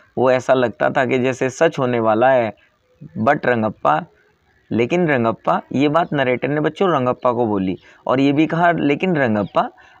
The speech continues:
I cannot believe that you have been thinking of her," कि तुम उसके बारे में सोच रहे हो। Swear on the name of महादेवाचार्य and tell me, महादेवाचार्य जी की कसम खाओ और बताओ मुझे कि "Is it true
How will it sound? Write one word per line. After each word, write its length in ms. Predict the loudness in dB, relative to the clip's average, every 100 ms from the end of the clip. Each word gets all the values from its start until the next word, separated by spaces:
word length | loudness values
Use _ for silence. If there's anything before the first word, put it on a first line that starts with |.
| -2
I 120 | 0
cannot 380 | 0 0 0 0
believe 520 | 2 2 4 4 2 -2 _ _ -4
that 140 | 0 2
you 180 | 4 4
have 260 | 4 4
been 260 | 4 2 2
thinking 440 | 2 0 0 0
of 180 | 2 0
her," 160 | -2 -8 -10 _ -2
कि 100 | -2
तुम 380 | 0 0 2 2
उसके 320 | 0 0 0
बारे 240 | 2 2
में 120 | 0
सोच 340 | 0 0 0 2
रहे 120 | 2
हो। 140 | 0 -4 -20 _ _ _
Swear 380 | 2 4 6 6
on 140 | 4
the 160 | 2 2
name 240 | 2 2
of 120 | 0 0
महादेवाचार्य 960 | 0 2 2 2 0 0 0 -2 -2 -6 -12 _ _ _ _ _ _ -20 -20 -20 -20 -20 -8 0
and 220 | 2 2 2
tell 240 | 2 4 2
me, 80 | -2 _ _ -2
महादेवाचार्य 880 | 2 4 4 4 4 4 4 4 2
जी 160 | 2
की 140 | 2 0
कसम 380 | 0 0 0 0
खाओ 320 | 0 -2 -4 -2
और 140 | 0
बताओ 340 | 0 2 4
मुझे 380 | 4 2 2 0 _ _
कि 200 | 0 2
"Is 80 | 4
it 120 | 2 2
true 220 | 0 0